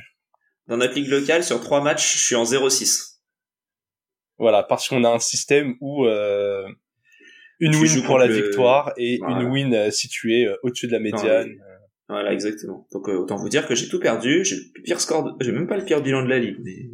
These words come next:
Speaker 1: bon, presque.
Speaker 2: <laughs>
Speaker 1: Voilà, voilà.
Speaker 2: Voilà, je finis ce tour fantasy avec une anecdote qui m'a bien plu. Si cette semaine vous alignez l'équipe des Dolphins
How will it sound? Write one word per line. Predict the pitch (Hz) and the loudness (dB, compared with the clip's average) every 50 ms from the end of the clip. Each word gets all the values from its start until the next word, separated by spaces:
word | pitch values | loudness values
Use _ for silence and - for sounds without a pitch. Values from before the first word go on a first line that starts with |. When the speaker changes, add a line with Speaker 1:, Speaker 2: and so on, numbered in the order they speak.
| - _ | -18 _
Speaker 1:
bon, | - - | -20 -20
presque. | - - - - - - - - _ _ - _ _ _ _ | -14 -12 -10 -10 -10 -10 -12 -20 _ _ -20 _ _ _ _
Speaker 2:
<laughs> | - - - 175 151 - - 185 175 - - - 165 - - - _ _ _ _ _ _ _ _ _ _ _ _ - - - - - - - - - 131 - - | -10 -4 -2 -2 -2 0 0 -2 -2 -2 -2 -6 -6 -6 -6 -10 _ _ _ _ _ _ _ _ _ _ _ _ -20 -16 -14 -12 -10 -10 -10 -10 -10 -12 -8 -2
Speaker 1:
Voilà, | - 127 139 143 | 2 4 4 6
voilà. | 143 143 139 135 139 - - - - _ _ _ _ _ _ - | 6 6 4 2 0 -6 -12 -18 -20 _ _ _ _ _ _ -2
Speaker 2:
Voilà, | 127 127 123 127 123 - - - - - - 127 131 123 - - | 2 4 4 4 4 2 -2 -16 -20 -20 -18 -16 -16 -16 -12 -8
je | 139 131 113 139 147 139 | -6 -4 0 0 0 0
finis | 135 - 175 180 180 180 165 | 0 -2 -4 -4 -4 -4 -4
ce | - - | -2 -2
tour | 143 - - 165 160 | -2 0 -2 -4 -4
fantasy | - - 156 143 - 156 143 143 160 | -2 -4 -4 -2 0 -2 -2 0 0
avec | 147 127 127 - - | 0 0 0 -2 -2
une | 131 123 | -2 -2
anecdote | 123 127 123 127 127 151 156 | 0 0 -2 -2 -4 -4 -6
qui | - - - - | -6 -2 0 0
m'a | 135 117 117 | 0 0 0
bien | 127 143 143 | 0 -2 -2
plu. | 143 - - 143 147 160 185 185 165 | -2 -6 -8 -6 -6 -6 -8 -10 -10
Si | - - - 139 127 | -8 -6 -4 -2 -2
cette | - - 156 139 | -2 -2 -2 -2
semaine | - - 147 151 156 | -2 -2 -2 -2 -2
vous | 143 127 131 120 | -4 -6 -4 -2
alignez | 135 135 123 123 120 123 123 | -2 -2 -2 -2 -4 -4 -2
l'équipe | 123 123 123 123 - 127 | -2 -2 -4 -4 -6 -4
des | 123 120 | -2 -2
Dolphins | 113 127 127 131 135 - - | 0 0 0 -2 -2 -6 -10